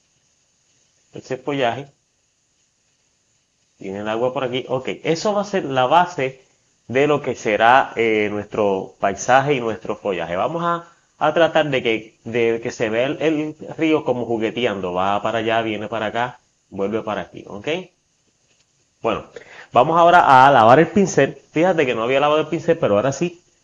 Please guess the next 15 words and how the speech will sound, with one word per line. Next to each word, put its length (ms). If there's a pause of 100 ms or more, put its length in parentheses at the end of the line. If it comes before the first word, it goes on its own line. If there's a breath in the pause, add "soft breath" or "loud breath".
(1800)
Vamos 300
a 80
lavar 260
el 80
pincel. 720 (800)
Vamos 280
a 120
secarlo. 560 (680)
Importante, 1200
siempre 320
que 80
se 100
lave 200
el 80
pincel, 440